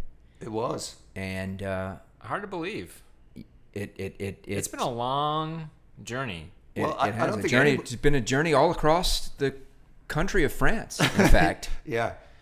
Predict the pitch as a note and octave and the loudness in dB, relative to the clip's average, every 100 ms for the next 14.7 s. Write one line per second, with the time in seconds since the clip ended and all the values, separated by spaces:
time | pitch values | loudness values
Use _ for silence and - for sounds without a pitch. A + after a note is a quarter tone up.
0 | - - - - G#2+ G#2+ G#2+ A2+ A#2+ A#2 | -20 -20 -12 -4 -2 -2 -4 -6 -6 -6
1 | - B2+ B2 A#2+ B2 - - _ - B2+ | -6 -8 -8 -8 -12 -18 -20 _ -10 -8
2 | D3 D#3+ - D#3 E3+ G3+ - C3+ D#3 D#3+ | -6 -8 -8 -6 -6 -8 -4 0 0 0
3 | F3 G3 - C3 B2+ - A2 G#2+ - A#2 | -2 -2 -2 -2 -2 -4 -2 -2 -4 -8
4 | - A2 A2 A#2 A2+ F#2 E2 - G2+ F#2+ | -6 -6 -6 -4 -4 -4 -8 -12 -12 -12
5 | - G2+ - G#2+ G2 - A2+ G#2 F#2+ E2 | -8 -10 -8 -12 -12 -10 -8 -8 -12 -12
6 | E2+ E2+ E2+ E2 - F2 E2+ - B2+ - | -12 -12 -12 -10 -8 -6 -6 -4 -6 -6
7 | - B2 B2+ A2+ - - - G#2 F2+ D#2+ | -4 -4 -2 -4 -6 -12 -8 -4 -6 -8
8 | - _ - _ - B2 B2+ A2 C#3+ G#3 | -18 _ -20 _ -6 -2 0 0 -2 -2
9 | E3+ D3+ - - A#2+ F3 D#3+ B2 B2 A#2 | -2 -4 -4 -8 -6 -2 -2 -2 -4 -4
10 | G#2+ - - - A2 G#2+ G#2 G2+ - - | -6 -8 -18 -12 -8 -6 -8 -12 -20 -16
11 | A2+ G#2+ A2+ A2 G#2 G2+ B2+ - A2 G2 | -10 -8 -6 -6 -6 -6 -6 -6 -8 -8
12 | - G#2 G#2 A2 - - A2+ A2 A2+ G2 | -8 -8 -6 -8 -12 -10 -4 -2 -2 -6
13 | A#2 A#2 A#2 A2 C3 B2+ C3+ C#3 C3+ C3+ | -6 -6 -6 -6 -4 -4 -4 -4 -4 -4
14 | C3+ - D#3+ F#3 - - | -6 -6 -6 -6 -8 -12